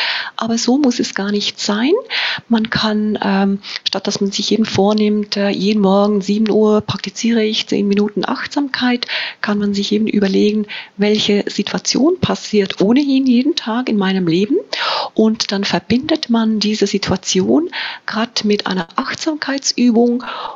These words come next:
Und ein Beispiel könnte so sein, wenn ich den Laptop hochfahre,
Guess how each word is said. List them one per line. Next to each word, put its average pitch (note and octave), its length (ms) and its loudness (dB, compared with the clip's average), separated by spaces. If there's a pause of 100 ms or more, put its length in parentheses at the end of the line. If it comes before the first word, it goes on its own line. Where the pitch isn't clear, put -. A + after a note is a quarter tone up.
Und G#3 540 0
ein F#3+ 240 0
Beispiel G#3+ 440 0
könnte G#3+ 380 -4
so G3+ 300 0
sein, G#3+ 420 0 (440)
wenn G3+ 260 2
ich G3+ 240 2
den F#3+ 260 -2
Laptop G#3 640 -2
hochfahre, B3+ 880 2